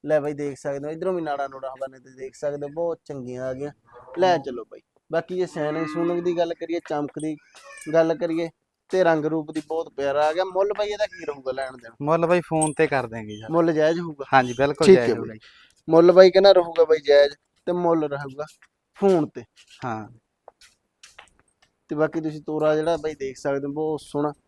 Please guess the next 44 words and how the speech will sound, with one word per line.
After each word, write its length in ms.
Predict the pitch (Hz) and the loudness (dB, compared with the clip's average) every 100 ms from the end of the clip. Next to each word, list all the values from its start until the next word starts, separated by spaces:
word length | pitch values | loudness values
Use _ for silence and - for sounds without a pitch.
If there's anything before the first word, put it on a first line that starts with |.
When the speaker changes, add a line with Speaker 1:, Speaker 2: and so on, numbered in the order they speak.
| 160 | 4
Speaker 1:
ਹਵਾਨਾ 340 | 160 175 190 | 6 8 4
ਜਿਹੜਾ 200 | 196 202 | 4 2
ਰੱਖੂਗੇ 400 | 190 - 170 165 | 0 -4 -6 -4
ਬਾਈ, 120 | 170 | -4
ਟਾਈਟ 340 | 165 156 147 151 | -2 0 0 -2
ਰੱਖੂਗੇ, 400 | 147 - 156 156 _ _ _ - | -6 -6 -8 -8 _ _ _ -4
ਫਿਕਸ 280 | 175 170 208 | -4 -2 -2
ਰਹੂਗਾ, 400 | 185 180 175 175 | -2 -2 0 2
ਇਹ 120 | 175 | 0
ਨਹੀਂ 140 | 175 | -4
ਹੈਗਾ 140 | 165 170 | -4 -4
ਵੀ 100 | 175 | -4
ਟੁੱਟ 180 | 156 151 | -8 -8
ਮਾਇਆ 240 | 143 139 131 | -6 -4 -6
ਲੈਵਲ 200 | 127 123 | -10 -12
ਹੋਊਗਾ। 480 | 120 - - 117 | -14 -14 -12 -10
Speaker 2:
ਹਾਂ। 240 | 123 110 104 - | -8 -8 -12 -10
Speaker 1:
ਤੇ 60 | 185 | -2
ਚੋਣ 320 | 214 220 226 | 4 4 4
ਚਵਾ 220 | 220 226 | 6 6
ਕਿਵੇਂ 220 | 202 202 | 6 2
ਦਾ 120 | 185 | 0
ਸੀ 120 | 165 139 | 0 -2
ਬਾਈ 180 | 131 | -8
ਇਹਦਾ? 180 | 139 139 | -6 -6
Speaker 2:
ਬਾਈ 180 | 143 160 | -2 -2
ਚੋਣ 300 | - 156 156 | -2 -2 -2
ਚਵਾ 260 | 151 156 156 | -2 -2 0
ਤਾਂ 160 | 160 | -2
ਅਸੀਂ 100 | 156 143 | -4 -4
ਦੋ 180 | 143 | -2
ਜਣੇ 200 | 151 151 | 0 -2
ਬਹਿ 140 | 143 147 | -4 -6
ਕੇ 80 | 156 | -6
ਚੋਣੇ 320 | 147 139 139 | -6 -6 -8
ਨੇ, 60 | 131 | -8
ਹੈਲਦੀ 380 | 131 131 147 143 | -8 -6 -8 -8
ਬਣਾਉਣੇ 380 | 135 135 135 135 | -6 -4 -2 -4
ਨੇ 80 | 135 | -8
ਤੇ 100 | 143 | -8
ਵੀ 60 | |
ਚੋ 220 | 143 135 117 | -6 -6 -8
ਲੈਂਦੇ 260 | 110 | -10
ਆ। 40 | - | -18